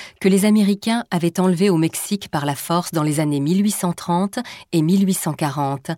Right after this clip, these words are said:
et à leur mexicanisation. Par ailleurs,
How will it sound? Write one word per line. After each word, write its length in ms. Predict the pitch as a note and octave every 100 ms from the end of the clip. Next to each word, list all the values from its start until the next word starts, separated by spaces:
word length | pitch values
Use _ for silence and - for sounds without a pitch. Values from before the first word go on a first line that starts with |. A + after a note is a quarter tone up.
| - - -
et 120 | F#3
à 60 | F3
leur 180 | E3+ D#3
mexicanisation. 1120 | A3+ - - G#3 G3 G3 D#3 C#3 - C3+ A#2+ - _ _ _ _ _ _
Par 180 | G3+ G3+
ailleurs, 540 | F3 D3+ C3 B2 C3+